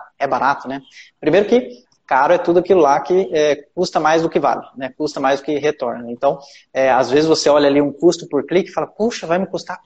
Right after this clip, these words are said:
um real cada clique?" Beleza, mas e se eu precisar só de dez cliques pra fechar um contrato, né?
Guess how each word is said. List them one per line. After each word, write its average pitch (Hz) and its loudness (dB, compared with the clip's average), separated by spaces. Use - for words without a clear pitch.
um 262 2
real 190 2
cada 143 2
clique?" 196 -4
Beleza, 226 4
mas 202 2
e 233 0
se 240 0
eu 247 2
precisar 196 2
só 196 0
de 190 0
dez 302 0
cliques 214 2
pra 180 2
fechar 175 -2
um 160 -4
contrato, 147 -4
né? 170 -8